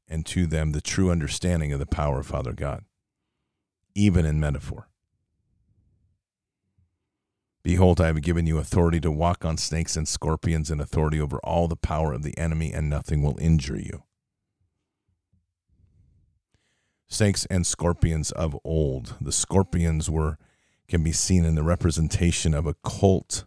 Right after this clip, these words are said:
magic in the time of Egypt. There were, is, where is a scorpion god,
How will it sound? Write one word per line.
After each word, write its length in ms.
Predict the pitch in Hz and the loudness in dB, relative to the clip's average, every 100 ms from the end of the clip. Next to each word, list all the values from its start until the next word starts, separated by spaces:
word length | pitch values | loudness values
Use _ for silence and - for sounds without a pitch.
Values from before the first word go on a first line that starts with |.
| _ _ _ _ _ _ _ _ _ _ _ _ | _ _ _ _ _ _ _ _ _ _ _ _
magic 720 | 87 87 82 78 73 - - - _ _ _ _ _ _ _ _ _ _ _ _ _ _ _ - | -2 0 2 0 -4 -8 -18 -18 _ _ _ _ _ _ _ _ _ _ _ _ _ _ _ -6
in 100 | 82 | -2
the 80 | 82 | 0
time 300 | 78 85 80 | 2 2 2
of 120 | 73 | 0
Egypt. 600 | 80 71 - - - - - _ | -2 -2 -6 -8 -12 -16 -18 _
There 100 | 80 | -4
were, 140 | 78 71 - _ | -4 -4 -10 _
is, 220 | 82 78 | -8 -6
where 260 | - 85 85 | -2 2 2
is 120 | 82 | 2
a 100 | 90 | 0
scorpion 760 | - - - 87 - 85 82 78 | -2 -4 2 0 2 -2 -2 -4
god, 640 | 67 71 69 62 50 - | -6 -4 -4 -6 -10 -14